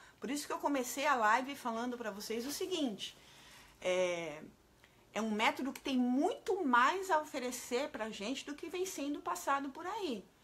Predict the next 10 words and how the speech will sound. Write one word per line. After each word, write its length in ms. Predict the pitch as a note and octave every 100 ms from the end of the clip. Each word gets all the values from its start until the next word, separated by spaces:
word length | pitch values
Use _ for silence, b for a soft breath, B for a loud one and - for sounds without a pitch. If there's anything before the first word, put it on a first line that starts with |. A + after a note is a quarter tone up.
| b b
É 80 | -
um 40 |
método 360 | A3+ G#3 G#3 F#3
sério, 680 | - - - F#3 G3+ C#4+ G4+ - - _ _ _
tá? 320 | - G3 C4+ - B B B - _
Tem 300 | C4+ B3 A#3+
que 100 | -
se 180 | - A#3
saber 600 | - B3+ G#3+ F3 G#3+ D4
aplicar, 840 | F4+ D4 A3+ - F3 F3+ A3+ -